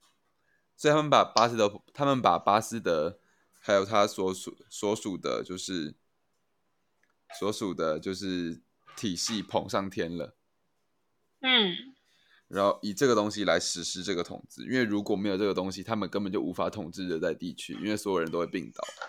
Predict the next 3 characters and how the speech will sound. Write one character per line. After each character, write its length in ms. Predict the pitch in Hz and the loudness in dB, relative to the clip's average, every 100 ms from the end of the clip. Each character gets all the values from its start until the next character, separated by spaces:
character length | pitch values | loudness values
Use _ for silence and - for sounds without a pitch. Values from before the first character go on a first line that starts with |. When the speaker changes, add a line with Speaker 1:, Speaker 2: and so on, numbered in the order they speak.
| - _ _ _ _ _ _ _ _ _ - - _ _ _ _ _ _ _ _ - - _ - - - _ _ _ _ _ _ _ _ _ _ _ _ _ | -16 _ _ _ _ _ _ _ _ _ -20 -20 _ _ _ _ _ _ _ _ -20 -20 _ -6 -6 -10 _ _ _ _ _ _ _ _ _ _ _ _ _
Speaker 1:
这 120 | 90 | -6
样 160 | 80 | -6
子。 160 | - - | -10 -20